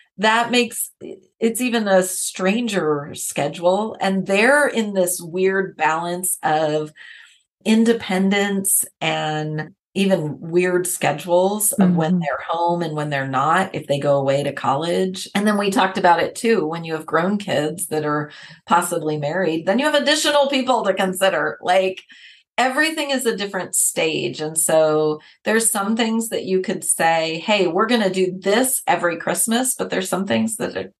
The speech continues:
Speaker 1: you're just not gonna be able to do that. So,
Speaker 2: Right. Yeah.
Speaker 1: yeah.
Speaker 2: Yeah. I think, like we said earlier, just enjoying the season that you're in. And sometimes you're in multiple 'cause you have,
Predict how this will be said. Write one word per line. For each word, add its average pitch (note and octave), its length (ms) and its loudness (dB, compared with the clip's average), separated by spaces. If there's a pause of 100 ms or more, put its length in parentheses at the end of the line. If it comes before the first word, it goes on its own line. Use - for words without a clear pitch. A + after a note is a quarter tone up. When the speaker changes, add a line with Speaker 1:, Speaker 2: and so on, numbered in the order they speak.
(120)
Speaker 1:
you're F#3+ 160 0
just F#3+ 180 -4
not F#3+ 180 0
gonna F3 140 -2
be D#3+ 100 4
able D#3 180 2
to D3+ 100 0
do D#3 160 -4
that. - 220 -4 (440)
So, G#3 80 2
Speaker 2:
Right. F#3 280 4 (640)
Yeah. A#3+ 240 4
Speaker 1:
yeah. F3 80 2 (600)
Speaker 2:
Yeah. G#3+ 320 0
I G#3+ 100 2
think, A#3 400 2 (320)
like G3+ 180 0
we G#3+ 80 4
said G3+ 220 0
earlier, F#3 420 2
just - 420 -4 (400)
enjoying A3+ 840 4
the A3+ 100 4
season G#3+ 500 0
that A3 160 -2
you're A#3+ 120 0
in. F#3 260 -2
And C4+ 80 0
sometimes B3+ 360 2
you're C4+ 120 2
in D4 100 2
multiple A#3 520 0
'cause B3 180 -2
you G#3+ 120 2
have, G3 420 0